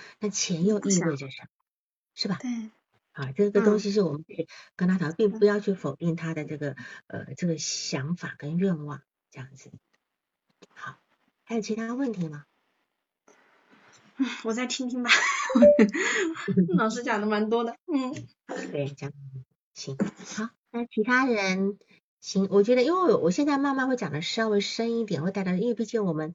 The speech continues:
Speaker 1: 这个督导好多年了哈，我总不能还停留在很浅的那个地方，老，老讲的那些浅的地方，我要配合着你们的成长，给你们一些深一点的东西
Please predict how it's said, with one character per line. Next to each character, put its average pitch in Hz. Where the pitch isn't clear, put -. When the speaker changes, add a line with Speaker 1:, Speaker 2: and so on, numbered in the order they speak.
Speaker 1:
这 220
个 208
督 226
导 160
好 165
多 208
年 160
了 160
哈， 147
我 190
总 175
不 220
能 208
还 180
停 180
留 175
在 196
很 180
浅 156
的 143
那 170
个 175
地 180
方， 175
老， 139
老 156
讲 170
的 156
那 180
些 190
浅 -
的 139
地 160
方， 147
我 180
要 208
配 247
合 196
着 156
你 147
们 143
的 165
成 151
长， 135
给 165
你 170
们 135
一 156
些 165
深 240
一 240
点 131
的 131
东 120
西 -